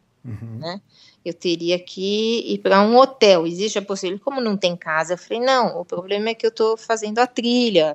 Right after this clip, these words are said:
Speaker 2: P C T." Ele não sabia o que era, o médico não
Speaker 1: Uhum.
Speaker 2: sabia o que era.
Speaker 1: Normal.
Speaker 2: Ele falou, "Que trilha?" Aí eu falei, "P C T." Ele falou, "Mas o que que é?" Eu falei, "Não, é, é, é uma trilha que vai do México até o Canadá." Ele falou, "Mas é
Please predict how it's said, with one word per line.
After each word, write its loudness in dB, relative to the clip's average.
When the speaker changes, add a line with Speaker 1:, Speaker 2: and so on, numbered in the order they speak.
Speaker 2:
P -14
C -2
T." 4
Ele 4
não 0
sabia 0
o -2
que -4
era, 2
o -20
médico -10
não -2
Speaker 1:
Uhum. -2
Speaker 2:
sabia -2
o -4
que -4
era. -2
Speaker 1:
Normal. -14
Speaker 2:
Ele 2
falou, 6
"Que 2
trilha?" 4
Aí 0
eu -6
falei, -10
"P 4
C 6
T." 2
Ele 8
falou, -2
"Mas 0
o -2
que -14
que 2
é?" 8
Eu 2
falei, 2
"Não, 0
é, 6
é, 0
é -8
uma -6
trilha -4
que -12
vai -2
do 0
México 0
até -2
o -4
Canadá." 0
Ele -4
falou, -14
"Mas -18
é -6